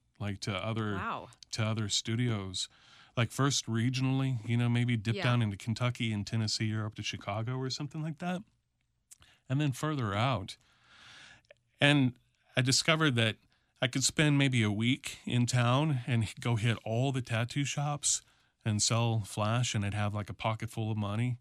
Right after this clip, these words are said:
Speaker 2: Mm-hmm.
Speaker 1: you know, to be able just to, like,
Speaker 2: Get to the next place?
Speaker 1: Well, not only get to the next place, but live for a week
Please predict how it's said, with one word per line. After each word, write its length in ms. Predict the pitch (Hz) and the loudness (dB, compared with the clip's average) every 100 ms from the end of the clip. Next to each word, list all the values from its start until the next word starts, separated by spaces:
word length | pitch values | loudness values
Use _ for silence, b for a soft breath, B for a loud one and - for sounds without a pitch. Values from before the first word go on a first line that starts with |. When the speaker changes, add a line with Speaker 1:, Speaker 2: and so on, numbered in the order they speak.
| - | -6
Speaker 2:
Mm-hmm. 340 | 190 175 180 220 | -6 -6 -6 -4
Speaker 1:
you 80 | 110 | -2
know, 120 | 110 | -2
to 80 | 104 | -2
be 160 | 107 104 | -2 -2
able 260 | 110 110 | -2 -2
just 260 | 104 110 - | -2 -2 -2
to, 60 | 104 | -4
like, 320 | 98 - - _ _ - | -6 -10 -18 _ _ -6
Speaker 2:
Get 140 | 185 | -6
to 60 | - | -6
the 80 | 180 | -10
next 300 | 165 - - | -10 -12 -18
place? 240 | 196 220 _ | -18 -18 _
Speaker 1:
Well, 140 | 117 120 | 0 2
not 160 | 127 | 4
only 380 | 147 143 123 110 - 120 | 4 4 4 2 -4 -4
get 200 | 123 117 | -4 -2
to 80 | |
the 80 | 101 | -2
next 280 | 107 190 - | 0 0 -2
place, 560 | - 104 101 98 - - B B | -6 -6 -4 0 0 0 B B
but 380 | 104 110 107 123 | -4 -2 -4 -4
live 400 | 113 131 151 127 | -2 0 -2 -4
for 200 | 113 95 | -6 -4
a 80 | |
week 460 | 95 98 95 - | -4 -4 -6 -10